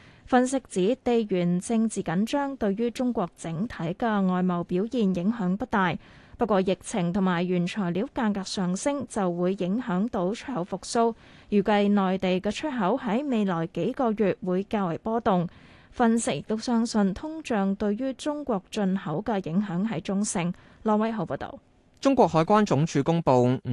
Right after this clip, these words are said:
Speaker 2: 月以美元計價嘅出口按年升百分之廿七點九，低過預期嘅百分之三十二點一，進口就增長百分之五十一點一，略低過預期嘅百分之五十一點五。貿易順差係四百五十五億三千萬美元，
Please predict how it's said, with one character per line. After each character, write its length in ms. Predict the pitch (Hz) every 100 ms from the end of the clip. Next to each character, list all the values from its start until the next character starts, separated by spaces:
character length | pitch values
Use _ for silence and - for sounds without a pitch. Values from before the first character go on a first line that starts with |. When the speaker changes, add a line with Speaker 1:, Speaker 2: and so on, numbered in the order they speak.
| 123
Speaker 2:
月 100 | 139
以 160 | 127 131
美 160 | 131 127
元 220 | 123 110
計 180 | 139 143
價 200 | 139 139
嘅 40 |
出 140 | 131 185
口 340 | 147 120 175 - 139
按 160 | 131
年 160 | 113 107
升 220 | 190 185
百 100 | 147 -
分 160 | 135
之 100 | 131
廿 180 | 180 123
七 120 | - 180
點 200 | 127 151
九， 320 | 123 156 202 _ -
低 120 | 254
過 180 | 247 165
預 180 | 131 127
期 120 | 143 117
嘅 80 |
百 140 | 131 139
分 180 | - 131
之 100 | 165
三 200 | 190 190
十 80 |
二 180 | 139 120
點 180 | 120 143
一， 180 | 190 202 _ -
進 180 | - 147
口 100 | 151
就 140 | 165 156
增 220 | 160 165
長 180 | 131 143
百 140 | 143
分 140 | - 127
之 80 | 180
五 140 | 135
十 120 | 131 139
一 120 | 175 143
點 60 | 147
一， 220 | 180 196 _ -
略 140 | 202
低 180 | 196 262
過 180 | 247 165
預 200 | 127 123
期 180 | 127 113
嘅 80 | 131
百 140 | 147
分 160 | - 135
之 140 | 180
五 160 | 170 131
十 80 | 135
一 140 | 170
點 160 | 175 123
五。 340 | 117 117 135 - _ _ 156
貿 160 | 147
易 40 | 143
順 280 | - 139
差 200 | 139 208 196
係 140 | 139
四 160 | 127 135
百 100 | 135
五 180 | 113
十 120 | 135 135
五 240 | 104 143
億 80 | 180
三 240 | - 175
千 140 | 180 185
萬 160 | 117
美 140 | 117 123
元， 440 | 131 110 110 113